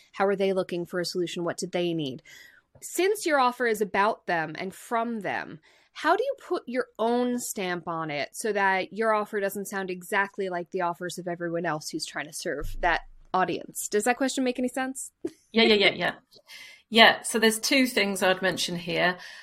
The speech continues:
Speaker 2: First of all is tone of voice, which is a real personal brand th-, thread, as it were. How do you articulate yourself? What, what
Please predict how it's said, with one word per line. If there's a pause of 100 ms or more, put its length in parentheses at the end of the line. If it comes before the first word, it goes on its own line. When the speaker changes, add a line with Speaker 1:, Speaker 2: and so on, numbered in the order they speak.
(120)
Speaker 2:
First
of
all
is
tone
of
voice,
which
is (300)
a
real
personal
brand
th-, (680)
thread, (100)
as
it
were.
How
do
you
articulate
yourself?
What,
what